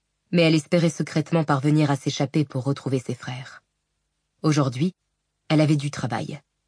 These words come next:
Son père et elle approchèrent de l'arène de duel, terme grandiloquent désignant une section de terrain délimitée par des cordes où les Parches avaient déversé l'équivalent en sable d'une demi-plage. Des tables recouvertes d'un baldaquin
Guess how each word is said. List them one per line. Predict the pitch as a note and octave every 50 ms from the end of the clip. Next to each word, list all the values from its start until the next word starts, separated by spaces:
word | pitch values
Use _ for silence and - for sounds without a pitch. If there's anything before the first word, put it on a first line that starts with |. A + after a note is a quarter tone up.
| _ _ _ _ _ _ _ _ _ _
Son | - - E3+ E3+
père | D3+ - A#3 A#3 G3
et | F#3+
elle | F#3 F3+ F#3 G#3 G#3 G#3 - -
approchèrent | F3 - - - E3 - - - F3+ F#3 F#3 F3 D#3+
de | C3 C3+ A#2+ B2 -
l'arène | - C3 C#3+ C#3+ C#3 D3+ D#3 D#3 D3
de | C3+ C3+
duel, | B2+ A#2+ A#2+ B2+ C3 B2 B2 A#2+ B2 A#2+ - _ _ _ _ _ _ _ _ _ _ -
terme | - D#3 D3+ C#3 B2+ B2+
grandiloquent | B2 - C3 D#3 D#3+ D3+ C#3+ D3 C#3+ C#3 B2 - E3+ E3 E3 D#3
désignant | C#3 C3+ C3 A#2+ C3+ C#3+ D3+ D3+
une | C#3+ C3+
section | - - D#3 C#3+ - - - E3
de | C#3+ C3
terrain | A#2 - D3 C#3+ C#3+ D3+ D3+
délimitée | C3+ C#3 C3+ C3+ C3 C3 B2 - - D#3
par | C#3+ - B2+ B2 B2
des | C3 A#2+
cordes | - - C#3+ D3 C#3 C3 B2 B2 - _ _ _ _ _ -
où | E3+
les | D#3+ D#3 C#3+
Parches | - F3 F3 F3 D#3+ - - - -
avaient | D#3+ D#3 D3 D#3
déversé | C#3+ D#3 D3 D#3+ D#3 - - -
l'équivalent | E3+ D3 C#3 - D3 C3+ D#3 D3 E3 D#3+ C#3+
en | C#3
sable | C3 - - - D#3+ D3+ C#3 C3
d'une | A#2+ C3 C3 C3
demi-plage. | C3 C#3 C3 B2+ A#2+ - - B2 B2 B2 - - - - _ _ _ _ _ _ _ _ _ _ _ _ _ _ _ _ _ _ _
Des | - D3 D3+ D#3+
tables | D3+ F#3 F3+ D#3+ D#3+
recouvertes | D3+ C#3+ D3+ D3 - D3 B2+ D3 D#3+ E3+ - -
d'un | C3+ A#2+ B2+
baldaquin | B2+ B2+ D3 D3 C#3+ C#3+ C3 - - D#3 E3 F#3